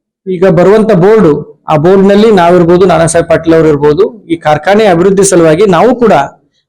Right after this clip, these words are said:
ಆ ಕಾರ್ಖಾನೆ, ಕಾರ್ಖಾನೆ ಸಲುವಾಗಿ ಮಧ್ಯವರ್ತಿ ಬೆಳಗಾವಿ ಡಿ ಸಿ ಸಿ ಬ್ಯಾಂಕ್ನಿಂದ ಆರ್ಥಿಕ ಸಹಾಯವನ್ನು ತೆಗೆದುಕೊಂಡು ಬಂದು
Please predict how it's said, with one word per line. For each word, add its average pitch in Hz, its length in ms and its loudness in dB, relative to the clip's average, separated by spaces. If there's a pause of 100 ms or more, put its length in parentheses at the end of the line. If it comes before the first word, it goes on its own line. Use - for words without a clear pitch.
ಆ 151 60 -4
ಕಾರ್ಖಾನೆ, 196 840 0
ಕಾರ್ಖಾನೆ 214 540 -2
ಸಲುವಾಗಿ 170 680 0 (320)
ಮಧ್ಯವರ್ತಿ 226 540 0
ಬೆಳಗಾವಿ 196 380 2
ಡಿ 185 100 0
ಸಿ 190 120 -2
ಸಿ 170 100 0
ಬ್ಯಾಂಕ್ನಿಂದ 160 500 0 (680)
ಆರ್ಥಿಕ 208 340 -2
ಸಹಾಯವನ್ನು 196 560 0
ತೆಗೆದುಕೊಂಡು 170 480 0
ಬಂದು 156 600 0